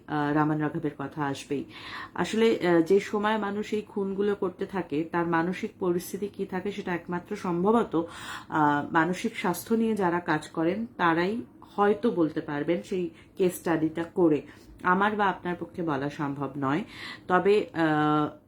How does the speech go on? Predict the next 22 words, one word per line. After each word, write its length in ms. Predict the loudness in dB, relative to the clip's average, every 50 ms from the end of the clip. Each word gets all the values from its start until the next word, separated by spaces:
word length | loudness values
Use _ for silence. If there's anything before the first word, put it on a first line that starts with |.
| -18 -2
বেশিরভাগ 460 | 0 0 2 2 0 0 2 2 0 0
ক্ষেত্রে 300 | 0 -2 -2 -2 -2 -2
দেখা 260 | -2 -2 -2 -2 -2
গেছে 360 | -2 0 -2 -2 -2 -2 -2
যে, 180 | 2 2 0 0 0 -4 -12 -12 -12 -14 -14 -10
আহ, 440 | -2 2 4 4 6 6 4 4 4
নির্বিবাদী 840 | 4 2 2 2 0 -2 -4 -2 0 -2 -2 0 -2 -2 -2 -2 -4 -8 -12 -20 -20 -20 _ _ -8
বা, 440 | -6 -2 4 6 6 8 8 6 4 2
উম, 80 | 0 0 2 2 2 0 0 0 -2 -4 -2
নির্দোষ 920 | 0 2 4 4 4 4 2 -6 -12 -12 -2 2 4 4 4 4 0 -2 -8 -6
বা 100 | -4 -4
কোনো, 380 | -2 -4 -4 -2 -4 -4 -4 -6
উম, 280 | -6 -4 -4 -4 -6 -8
সাথে 300 | -6 -4 -4 -2 -2 0
পাছে 280 | 0 0 0 0 0
থাকেন 320 | -2 -2 -2 -2 -2 -4 -2
না 200 | -2 -2 -2 0
এমন 320 | 0 0 2 2 4 4 4
মানুষরা 680 | 4 4 2 2 0 0 -2 -2 -2 0 0 0 0 -4 -14 -18 -14 -2
এই 240 | 0 0 0 0
ধরনের 560 | -2 -2 -2 0 2 2 2 0 0 -2 -4 -4
মানসিক 580 | -2 -2 0 0 0 -2 -4 -2 -4 -4 -4